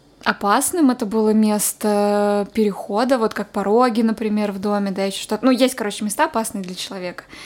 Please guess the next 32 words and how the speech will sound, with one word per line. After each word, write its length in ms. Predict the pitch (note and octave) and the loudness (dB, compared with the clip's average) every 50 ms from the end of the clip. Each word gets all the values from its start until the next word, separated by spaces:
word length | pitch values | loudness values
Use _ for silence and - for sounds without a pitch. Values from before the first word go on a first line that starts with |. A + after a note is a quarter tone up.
| - - - - | -20 -20 -8 -6
И 60 | A#3 | 0
баня 260 | F#3 A3 A#3 C#4 C#4+ C4 | 4 6 6 6 6 4
входила, 480 | C4+ - B3 A#3 G3+ A#3+ A#3 A3 G#3 | 2 -2 -2 0 2 2 4 4 6
ну, 160 | G3+ C4+ B3+ | 4 4 4
по 80 | - A3+ | 4 2
понятным, 500 | - B3 B3+ A#3+ A#3+ A3 G#3+ - G#3 G3 | 2 4 4 6 4 2 2 0 -4 -4
на 80 | G3 G3 | -4 -4
самом 220 | - G3+ G3+ G3 | -4 -4 -4 -4
деле, 140 | G#3+ G3 F#3 | -4 -6 -6
причинам, 380 | - G3+ F#3+ - D4 D#4 D4 | -8 -6 -2 0 4 4 4
потому 140 | - - A3 | 2 0 -6
что 140 | - - G3+ | -8 -8 -4
в 20 | |
бане 240 | F#3+ G#3+ G#3 G3+ G3+ | 0 0 0 0 0
можно 400 | G3 G3 G3 G3 F3 G3 G3+ F#3 - - - - - - - - - - | 0 2 0 0 0 -2 -2 -4 -4 -10 -18 -20 -20 -20 -20 -20 -12 -4
угореть, 460 | - G#3+ G3 G3+ G3 G#3 B3 D#4+ D4+ | -2 0 2 4 4 4 4 4 4
да, 140 | A3 A#3 A#3 | 4 2 2
отравиться 560 | A#3+ A#3 - A3+ A3 G#3+ G#3 G#3+ G#3 - B3 | 2 0 0 0 0 0 0 -4 -4 -2 -2
угарным 360 | A3 F#3+ A3 G#3+ G#3 G#3 G#3 F#3+ | 2 2 2 2 2 0 0 2
газом, 460 | G#3+ A#3 C#4 D#4 D#4 C#4 C#4+ B3+ B3 | 4 4 4 4 4 2 2 2 4
да, 140 | A#3 A#3 A#3 | 4 4 4
можно 280 | A3+ A3+ A3+ A3 A#3 | 4 2 2 2 2
было 200 | G#3 A3+ A3 G#3+ | 2 4 2 2
получить 420 | G#3+ - A3 G#3+ G#3 - - - - | 2 0 -4 -4 -2 -2 -4 -4 -4
какие-то 460 | - B3+ B3 - A3+ A3+ - G#3 G3 | -6 -6 -2 -2 -2 0 2 2 2
ожоги, 560 | G#3 G#3 F3 F3+ G3+ G3+ A#3+ C4+ C4+ A3 A3 | 2 0 -2 0 2 4 4 4 4 2 -2
то 100 | - - | 0 2
есть 120 | A3 B3 - A3 | 0 2 2 -2
это 80 | G3+ | -4
действительно 320 | F3+ - - C#4+ C#4+ F#4 C4 | -4 -4 -4 -2 0 0 2
место, 600 | G#3+ G#3+ A#3+ A#3+ - - A#3 A3 G#3+ G#3 G3+ - - | 2 2 0 0 -2 -2 0 0 2 2 0 -2 -2
ну, 280 | A3+ A#3+ A3 F#3 - | -2 -2 -2 -2 -4